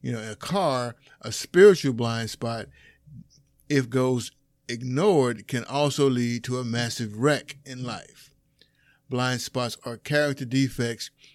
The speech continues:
that hurt others and yourself that you have let, have yet to identify as a real problem. Sometimes blind spots are not totally unknown, but the level of dysfunction is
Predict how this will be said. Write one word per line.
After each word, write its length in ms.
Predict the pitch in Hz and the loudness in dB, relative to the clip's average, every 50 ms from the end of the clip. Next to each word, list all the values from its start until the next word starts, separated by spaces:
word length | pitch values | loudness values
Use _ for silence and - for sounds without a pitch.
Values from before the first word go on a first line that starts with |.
| _ _ | _ _
that 180 | - 131 120 113 | -6 -6 -4 -2
hurt 320 | 127 151 156 147 - - | 0 2 2 2 0 0
others 480 | 139 135 127 117 120 120 120 113 107 - - _ _ _ _ - | 0 0 0 0 -2 -4 -6 -8 -10 -14 -18 _ _ _ _ -4
and 220 | 143 143 147 147 | -2 -2 0 2
yourself 640 | 143 139 127 - - 135 123 117 117 117 113 - - _ _ _ - - - - - _ _ - | 2 2 2 2 2 2 2 2 0 -4 -6 -10 -14 _ _ _ -20 -20 -20 -20 -20 _ _ -4
that 160 | 127 117 104 | -4 -4 -2
you 220 | 120 131 139 135 | 0 0 0 2
have 200 | 127 120 110 107 | 0 -2 -4 -4
let, 420 | 113 120 127 135 131 107 - - - _ _ _ _ _ _ _ | -4 -2 -2 -2 -2 -4 -8 -16 -20 _ _ _ _ _ _ _
have 200 | _ 113 110 113 | _ -8 -8 -6
yet 320 | 120 127 139 147 143 117 | 0 2 4 4 4 2
to 140 | - 135 127 | -2 -2 -2
identify 800 | 117 110 110 113 143 175 202 190 165 - - 120 113 113 113 110 - | -2 -2 0 2 4 6 6 4 2 0 -2 -4 -4 -2 -4 -6 -8
as 180 | - 120 113 113 | -8 -8 -6 -4
a 80 | 123 | -4
real 260 | 117 110 113 113 113 120 | -4 -2 -2 -2 -2 -4
problem. 680 | 113 - 233 254 240 147 107 95 95 80 - 92 - _ _ _ _ _ _ _ _ _ - - - - _ _ | -4 -4 -4 -2 -2 -2 -4 -6 -12 -16 -18 -20 -20 _ _ _ _ _ _ _ _ _ -20 -20 -20 -20 _ _
Sometimes 640 | - - - 151 147 139 - 139 131 127 127 120 | -8 0 2 2 2 4 2 2 2 4 2 0
blind 320 | 113 123 123 123 123 120 113 | 0 0 0 0 0 -2 -4
spots 340 | - - 127 120 117 107 - - | -4 -6 -6 -4 -4 -6 -10 -10
are 220 | - 120 117 113 113 | -6 -6 -4 -4 -4
not 340 | 113 123 127 135 127 - | -2 -2 -2 -2 -4 -6
totally 460 | - - - 147 147 143 135 131 127 104 | -12 -8 -2 -2 0 2 2 0 0 -2
unknown, 920 | 110 117 113 113 113 120 139 151 156 147 139 127 120 117 113 113 113 - _ - - - _ _ _ _ | -6 -10 -10 -8 -6 -2 0 0 2 2 0 0 -2 -4 -6 -8 -12 -14 _ -20 -20 -20 _ _ _ _
but 160 | 135 120 - | -2 -2 0
the 80 | 131 | -2
level 420 | 117 117 120 131 135 131 135 139 107 | -2 0 2 2 2 2 0 -2 -4
of 140 | 117 113 110 | -6 -8 -8
dysfunction 1000 | 117 120 110 - - - _ _ 151 156 156 143 - - - 127 120 120 117 - | -6 -6 -6 -8 -10 -12 _ _ -4 -2 -2 -2 -4 -4 -4 -4 -4 -6 -8 -10
is 260 | - 120 117 107 - | -10 -10 -8 -8 -10